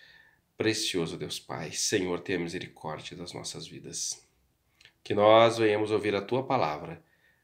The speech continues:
não os falsos profetas que vão trazer sempre a mensagem do engano para perverter as pessoas. Jesus, a Tua palavra, ela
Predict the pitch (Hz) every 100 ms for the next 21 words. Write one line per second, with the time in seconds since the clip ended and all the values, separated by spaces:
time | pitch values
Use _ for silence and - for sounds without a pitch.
0 | _ 85 92 135 - - 117 - 117 127
1 | 127 - 73 - 82 - 87 87 87 85
2 | 85 85 85 - - 98 117 117 104 95
3 | 90 95 87 90 98 107 85 82 80 82
4 | - _ _ - _ _ _ 90 87 87
5 | - - _ - 104 110 104 104 107 -
6 | - 92 87 - - _ _ _ _ _
7 | - 90 - 85 - - 101 95 - -
8 | - - _ _ _ _ _ _ 90 95
9 | 82 80 80 - - - - _ _ _
10 | _ _ _ _ _ 110 113 110 110 78
11 | 73 - 85 - _ _ _ _ _ _
12 | _ _ 87 87 82